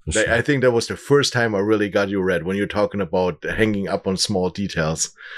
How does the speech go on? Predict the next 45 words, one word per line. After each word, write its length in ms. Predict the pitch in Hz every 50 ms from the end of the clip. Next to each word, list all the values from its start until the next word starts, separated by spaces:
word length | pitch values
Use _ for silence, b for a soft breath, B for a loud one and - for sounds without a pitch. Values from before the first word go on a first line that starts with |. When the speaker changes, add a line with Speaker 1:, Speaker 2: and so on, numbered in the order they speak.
| B B B B B
Speaker 2:
And 140 | B - 214
I'm 180 | 92 101 104 92
there 180 | 101 101 101
and 100 | 98 95
just 220 | - - 95 - -
trying 240 | - 107 101 104
from 140 | - - 92 85
different 380 | - 107 101 - 107 98 87 73
angles 400 | 92 98 90 90 90 82 - -
to, 120 | - 98
like, 240 | 85 85 82 80 - -
"Oh, 160 | - 57 55 -
how 200 | - - 95 92
can 160 | - 92 87
I 60 | 82
shave 260 | - - 98 90 -
this 180 | - 85 - -
corner 440 | - - 107 98 92 92 87 85 80
off?" 260 | 78 73 - - -
And 80 | 78
it's 140 | 76 69 - -
just 140 | 151 -
like, 140 | - - -
"No, 180 | 110 113 104 95
I'm 120 | 98 101 101
not 140 | 98 82
happy 240 | - 82 - - 90
with 180 | 85 85 85 80
it." 140 | 80 73 - -
<laughs> 40 | -
And 260 | 185 156 123 123 101 113
then 100 | 113 80 - -
throw 200 | - 107 113 110
it 100 | 104 98 95
out, 220 | 95 98 92 82
next 280 | 87 104 98 - - -
one. 180 | 90 87 85 82 - - - B B B B B B B 92
Speaker 1:
The 120 | 143 143 B B
Speaker 2:
Yeah. 80 | - -
Speaker 1:
problem 260 | 156 151 185 170 165
with 160 | 151 147 - -
perfection 560 | - 117 120 - - 143 131 - - 107 87
is 320 | 90 92 90 87 - - - -
that 240 | 101 98 95 92 - _ _ _ -
it, 220 | 123 113 - -